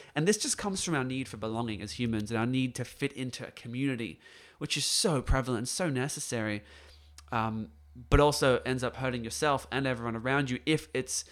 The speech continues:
uniting over hate. And, uh, <laughs> I always have a funny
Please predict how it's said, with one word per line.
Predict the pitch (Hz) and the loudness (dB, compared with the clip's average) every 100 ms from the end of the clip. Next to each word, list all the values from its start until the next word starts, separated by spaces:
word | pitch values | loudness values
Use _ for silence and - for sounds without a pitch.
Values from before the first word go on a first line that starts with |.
| - _ | -20 _
uniting | 127 131 131 131 120 | 2 6 6 6 2
over | 110 | -4
hate. | 104 120 - - _ _ _ - - - | -4 -4 -6 -12 _ _ _ -20 -20 -4
And, | 123 120 120 | 0 0 2
uh, | 117 113 - 135 | 0 2 2 0
<laughs> | - - - 127 | -4 -16 -6 2
I | |
always | 139 151 | 2 2
have | 139 | -2
a | 131 | 0
funny | 131 123 120 117 | 4 4 4 0